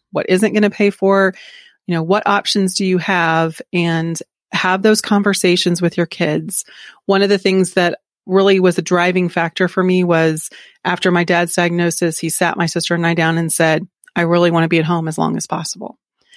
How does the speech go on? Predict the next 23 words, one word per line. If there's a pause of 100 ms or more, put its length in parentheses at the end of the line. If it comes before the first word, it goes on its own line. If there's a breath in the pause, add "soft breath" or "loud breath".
(280 soft breath)
And
that
just
gave
me (120)
kind
of
that
North
Star. (440 loud breath)
What
each
time
we
dealt
with
a,
any
kind
of (100)
physical, (460 soft breath)
um,
struggle,